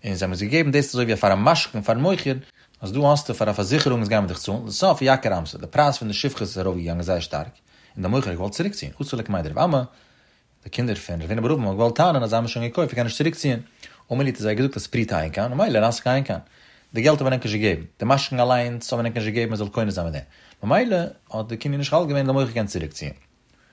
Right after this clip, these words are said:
זאגט די גמרא ווייטער, טון רב הונא, האבן מיר געלערנט אין דער ברייתא. אויב איינער זאגט פאר דער פרוי, איז קדוש, ליבה מנה, זאל עס ווערן מקודש, איז מיר מיט דער מנה. נאטל אזוי, זי גענומען דער מנה, אין זרקות אל ים, זי האט עס אריינגעווארפן אין ים, פארט פון אים, זי גלייך אריינגעווארפן אין ים, אוי לארע, דער פון דער פייער,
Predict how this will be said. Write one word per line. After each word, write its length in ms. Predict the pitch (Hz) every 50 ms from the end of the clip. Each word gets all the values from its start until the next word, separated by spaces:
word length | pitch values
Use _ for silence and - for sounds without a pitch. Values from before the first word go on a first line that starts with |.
| _ _ _ _ _ _ _ _ -
זאגט 160 | 135 170 165
די 80 | 156 156
גמרא 180 | 160 160 156
ווייטער, 300 | 151 156 151 151 151 156
טון 180 | 147 - 151 147
רב 120 | 147 147
הונא, 180 | 143 151 135 117
האבן 80 | 117 117
מיר 140 | 113 117
געלערנט 80 | 113 -
אין 120 | 117 113
דער 100 | 113 117
ברייתא. 500 | 117 139 147 147 - 120 113 113 113 113 113 110 113 - - - -
אויב 120 | 156 160
איינער 140 | 160 151 139
זאגט 100 | 151 143
פאר 80 | - 143
דער 100 | 143 -
פרוי, 160 | 160 156 151
איז 100 | 147 -
קדוש, 380 | - 143 151 - 143 - -
ליבה 220 | 151 151 151 147 147
מנה, 360 | 147 147 151 151 151 151 151 - - - _ _ _ _ - - -
זאל 100 | - 98
עס 40 | 107
ווערן 140 | 139 156 151
מקודש, 340 | 156 139 143 147 151 147
איז 200 | 139 120 - -
מיר 200 | 110 110 113 110
מיט 120 | 107 107 -
דער 100 | 110 107
מנה. 260 | 110 113 113 98 73 69 - _ _ - - - - _ -
נאטל 260 | 120 127 - - 113
אזוי, 280 | 101 - 120 113 107
זי 120 | 98 - 107
גענומען 220 | 117 127 120 120
דער 100 | 117 117
מנה, 180 | 123 131 123 113
אין 80 | 104
זרקות 360 | 98 104 117 147 147 - - 110
אל 80 | 101
ים, 260 | 104 110 120 120 110 98 - - - -
זי 60 | 113
האט 80 | 95 104
עס 120 | - 117
אריינגעווארפן 640 | 113 123 127 120 113 110 110 104 98 - - 101
אין 140 | 95 92 98
ים, 220 | 101 104 104 107 117 143 - - -
פארט 200 | 151 160 160 -
פון 120 | - 190
אים, 120 | 185 131 104
זי 100 | 101 104
גלייך 200 | 139 147 139 131
אריינגעווארפן 420 | 127 127 127 123 120 113 - 110
אין 80 | 104 107
ים, 120 | 110 113 113 - - - - -
אוי 120 | 107 104
לארע, 260 | 107 117 123 123 117
דער 80 | 95 90
פון 160 | 82 - 80
דער 100 | 73 -
פייער, 260 | - 139 139 127 117